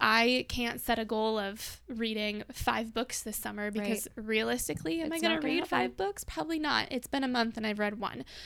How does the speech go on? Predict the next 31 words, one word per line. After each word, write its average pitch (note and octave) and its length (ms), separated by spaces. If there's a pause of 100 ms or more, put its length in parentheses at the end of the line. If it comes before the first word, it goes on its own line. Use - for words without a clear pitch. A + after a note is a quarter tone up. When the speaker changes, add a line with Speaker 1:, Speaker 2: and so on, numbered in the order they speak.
Speaker 1:
So B3+ 560
I A#3+ 580 (360)
wanna A#3+ 320
set A#3 300
a A3+ 60
realistic A3 500
goal. C#4+ 180
Otherwise, A3 840
you A#3 60
know, G#3 120
if G#3+ 120
you A3 40
don't A3+ 220
reach G#3+ 260
that C4 200
goal C4 180
by C4 140
a C4 120
certain C4 300
point, C#4 320 (320)
that's A3+ 260
when A3+ 120
you A3+ 180
get G#3 260
unhappy. - 520
That's - 260
when A3 100
you G#3+ 60
become G#3+ 300
depressed - 500
on G#3+ 340